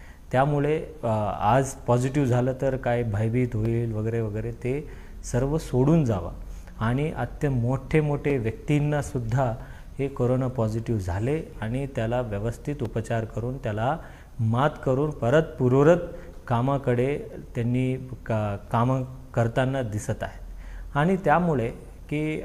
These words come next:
आपण पॉझिटिव्ह झालं तर काय होईल, कसे होईल, या जे, आ, गोष्टी आहेत मी यापूर्वी लेखामधून तुम्हाला सांगितलेलंच आहे. त्यामुळे, अ,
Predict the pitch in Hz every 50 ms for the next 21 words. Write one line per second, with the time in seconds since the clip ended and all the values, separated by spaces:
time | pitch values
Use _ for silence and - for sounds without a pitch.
0 | - - 113 110 - - 156 156 151 156 143 143 147 143 147 156 147 120 117 113
1 | 123 135 135 127 147 139 135 139 135 - - - - - - - - - 127 123
2 | 127 131 123 120 123 120 123 123 120 117 113 113 113 - - 143 127 120 117 120
3 | 120 120 117 117 113 110 110 120 131 143 143 127 127 131 135 143 - - - 110
4 | 110 110 107 101 98 107 104 - - - 127 110 101 98 98 104 120 117 - 117
5 | 117 117 117 117 - - - - - - - 123 117 113 - 120 113 117 120 131
6 | 131 123 117 104 101 104 113 113 113 - 143 135 131 123 113 113 123 127 131 131
7 | 127 - 120 113 113 110 110 113 117 127 139 156 - - - - 107 101 107 110
8 | 117 113 - 117 104 98 92 87 - - 73 - - - - - - - - -
9 | - - - - - - 120 135 160 160 147 127 127 131 135 131 127 - - 135